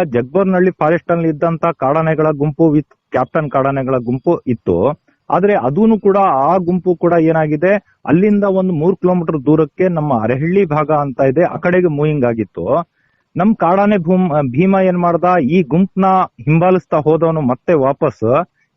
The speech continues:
ಈಗ ರಾತ್ರಿ ಇಡೀ ಏನ್ ಮಾಡಿದ್ದಾರೆ, ಇ ಟಿ ಎಫ್ ಅವ್ರು ಆಗಿರ್ಬೋದು, ಈ ಭೀಮನ ಅಭಿಮಾನಿಗಳಾಗಿರ್ಬೋದು, ಪಟಾಕಿಗಳು ಇಟ್ಕೊಂಡು ಮತ್ತೆ ಇ ಟಿ ಎಫ್ ತಂಡನೂ ಕೂಡ ಅರಣ್ಯ ಇಲಾಖೆಯವರು ತುಂಬಾ ಕಾದಿದ್ದಾರೆ. ರೋಡ್ ದಾಟ್ಬಾರ್ದು, ಗುಂಪಿಗೆ ಸೇರ್ಬಾರ್ದು ಅಂತ ತುಂಬಾ ಅವಾಯ್ಡ್ ಮಾಡಿದ್ದಾರೆ.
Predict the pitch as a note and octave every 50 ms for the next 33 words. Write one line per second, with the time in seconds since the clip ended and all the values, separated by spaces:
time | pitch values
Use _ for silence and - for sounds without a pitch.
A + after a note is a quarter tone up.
0 | _ - D3+ F3+ F3+ F#3+ G3 F#3+ F#3+ F#3 F#3 F#3 F#3 F3+ F3 C3 A#2+ C#3 F3 F3+
1 | - G3 F#3 F#3+ F#3 F3 E3+ F#3 F3+ F3+ F3+ F3 F3 F3 E3+ F3 D#3+ F3 E3+ E3+
2 | E3 D#3 E3+ D#3+ - F3 E3+ D#3 - - D#3+ D#3+ E3 D#3+ D#3 D#3+ D#3 D#3 D#3 D3
3 | D#3 D#3+ D#3 D3+ E3 F3 E3+ D#3+ D#3+ D#3 D#3 D#3 D3+ C#3+ C3 A#2+ C#3+ D3 D#3 D#3
4 | D#3 D3 C3 B2 D3 D#3+ D#3+ D#3+ D#3+ D#3+ D3+ D#3 D3+ D3 D3 C#3+ D3 C#3+ C3 D3
5 | D3+ C#3 D#3+ D3+ - - B2+ A#2+ - C#3+ D3 D3 D3 C#3 D3+ D3 D3 C#3+ C3 _
6 | - D3 D3 C#3+ D3+ C#3+ C#3 C#3 A#2+ - B2+ B2 C#3 C3+ D#3 D#3 C#3+ - _ C3+
7 | C3 C3 C#3 C#3+ C#3+ C3+ B2 C#3 C3 B2+ B2 A#2+ B2 C3 C3+ C3+ C3 B2+ C3 B2+
8 | B2 - C3+ C3 C3 C3 E3 F#3+ - _ _ _ _ _ _ - D3 D#3+ E3 D#3+
9 | - C#3+ C#3+ C#3+ D3 D3+ C#3+ C3+ B2+ A2+ G#2 C3+ D3+ C3 G2+ A#2+ A#2 C#3+ C3+ B2
10 | C3 C3 B2+ A#2+ C3+ B2+ A2 B2 B2+ B2 - B2+ - - C3 B2+ C3 B2 C3 B2
11 | A#2 B2+ B2 B2 B2 - C#3 - - C3 C#3 D3 D#3 E3 D#3+ C#3+ C3 C#3 C#3 C3+
12 | C3+ C3 B2+ B2+ A2+ G#2 F2 F2+ G#2+ C3+